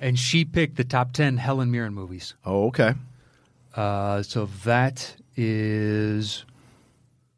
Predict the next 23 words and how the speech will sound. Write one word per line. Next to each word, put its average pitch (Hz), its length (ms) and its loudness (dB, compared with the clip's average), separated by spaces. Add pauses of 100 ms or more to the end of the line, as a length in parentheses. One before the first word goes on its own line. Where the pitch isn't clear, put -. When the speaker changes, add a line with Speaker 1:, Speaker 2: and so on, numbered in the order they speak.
(460)
Speaker 1:
correct. 113 720 -2
Yeah. 107 160 -4 (140)
So - 140 0
I've 107 80 0
got 113 200 2
those. 107 300 2
Uh, 143 320 0
so 147 160 0
we 151 180 2
have 131 200 0
two 214 160 0
people 190 260 2
that 151 140 2
submitted, 120 400 0 (680)
Brandon 170 400 4
Monroe 131 560 2 (160)
Speaker 2:
Okay. 143 280 2
Speaker 1:
and 160 140 4
the 139 100 4
aforementioned 110 640 -2
Kristen 104 360 -6
Smith. 151 440 2 (180)
Speaker 2:
Uh-huh. 123 320 2